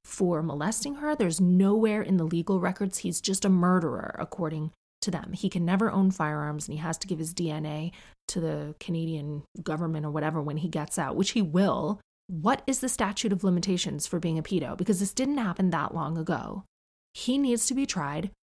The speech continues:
for molesting this girl. Like, that, the fact that that is just legally of no importance makes me fucking sick. And furthermore,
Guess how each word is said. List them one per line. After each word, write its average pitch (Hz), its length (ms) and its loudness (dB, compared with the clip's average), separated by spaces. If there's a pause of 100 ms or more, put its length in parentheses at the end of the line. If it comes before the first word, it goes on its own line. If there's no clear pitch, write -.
for 175 460 0
molesting 160 800 2
this 180 180 -2
girl. 262 420 -2
Like, 156 220 -4
that, 190 160 -2 (440)
the 226 80 4
fact 254 360 -4
that 208 180 2
that 185 440 2
is 185 120 2
just - 260 -4
legally 202 720 6
of 165 240 -2
no 165 320 2
importance 180 560 2
makes 170 180 0
me 185 60 4
fucking 180 420 -2
sick. - 280 -4 (300)
And 165 140 -4
furthermore, 185 640 2